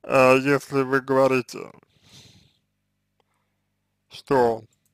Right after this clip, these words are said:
привяза-, э, ну, что привяза-, привязались к, к нему, то каким образом, за счет чего, э,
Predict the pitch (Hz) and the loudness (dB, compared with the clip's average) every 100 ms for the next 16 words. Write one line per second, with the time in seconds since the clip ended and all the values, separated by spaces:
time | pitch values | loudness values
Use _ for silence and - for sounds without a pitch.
0 | _ _ _ 143 143 165 190 175 92 139 | _ _ _ -4 -4 -2 0 0 0 0
1 | 139 139 143 165 127 113 - 131 135 143 | 2 2 0 -4 -4 -6 -6 -6 -4 -4
2 | 151 - 147 - - - - 156 160 160 | -4 -8 -8 -8 -14 -12 -8 -4 -4 2
3 | 147 123 - - - _ 147 147 156 156 | 2 2 -6 -16 -20 _ -20 -14 -8 -6
4 | 143 123 113 _ _ _ _ _ _ _ | -6 -10 -14 _ _ _ _ _ _ _
5 | _ _ _ _ _ _ _ _ _ _ | _ _ _ _ _ _ _ _ _ _
6 | _ _ - 139 135 135 131 127 123 120 | _ _ -2 0 2 2 2 2 2 2
7 | 120 117 113 - - - - 127 147 143 | 0 -2 -4 -8 -16 -20 -20 -6 -2 -2
8 | 160 165 143 120 117 120 131 131 - 135 | -2 -2 -2 -4 -8 -6 0 0 0 -6
9 | - 165 143 113 - _ _ _ _ _ | -8 -6 -4 -6 -8 _ _ _ _ _
10 | _ _ _ _ _ _ _ _ _ _ | _ _ _ _ _ _ _ _ _ _
11 | _ _ _ _ _ - 135 123 123 | _ _ _ _ _ -6 0 4 4